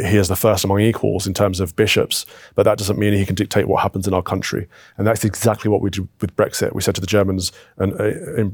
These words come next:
and in Brussels that you can, guys cannot make the laws that affect people in our land.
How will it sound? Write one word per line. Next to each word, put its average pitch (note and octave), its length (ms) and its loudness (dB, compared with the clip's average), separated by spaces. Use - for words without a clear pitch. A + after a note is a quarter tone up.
and G#2+ 100 2
in F#2+ 120 0
Brussels G2 420 2
that - 80 -8
you A2 160 2
can, G#2 380 2
guys G2+ 220 2
cannot - 260 0
make G#2+ 140 -2
the G2+ 100 0
laws G#2 380 4
that G2 100 2
affect - 260 -2
people G2 240 -2
in F#2 80 2
our F#2+ 120 4
land. F#2 320 0